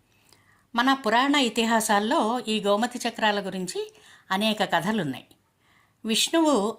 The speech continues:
తన కృష్ణావతారంలో తన ప్రేయసి రాధ కోసం ద్వారకలోని గోమతీ నది దగ్గర ఒక చెట్టును నాటితే, ఆ చెట్టు తినదగిన ఫలాలను ఇవ్వడానికి బదులుగా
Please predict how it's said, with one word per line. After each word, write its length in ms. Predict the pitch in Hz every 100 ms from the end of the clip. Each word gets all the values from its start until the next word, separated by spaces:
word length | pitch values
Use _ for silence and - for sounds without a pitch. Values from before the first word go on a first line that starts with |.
| - 220
తన 100 | 214
కృష్ణావతారంలో 1120 | 214 190 - 240 254 247 208 190 196 440 - - _ _ _ - 214
తన 80 |
ప్రేయసి 520 | 208 202 202 247 262 220
రాధ 240 | 180 190
కోసం 540 | 220 214 208 220 175 185 _ - -
ద్వారకలోని 640 | 170 180 202 240 254 254 233
గోమతీ 460 | 165 180 214 220 220
నది 320 | 214 196 185
దగ్గర 340 | 170 214 453 - _ - _
ఒక 280 | 220 233 -
చెట్టును 380 | 202 - 269 254
నాటితే, 540 | 180 180 208 415 415 - _ _ _ _ 208
ఆ 140 | 214 220
చెట్టు 220 | 208 269
తినదగిన 640 | 311 202 196 247 254 269 262
ఫలాలను 560 | 196 185 208 254 254
ఇవ్వడానికి 440 | 240 214 208 208 196
బదులుగా 580 | 185 196 208 285 190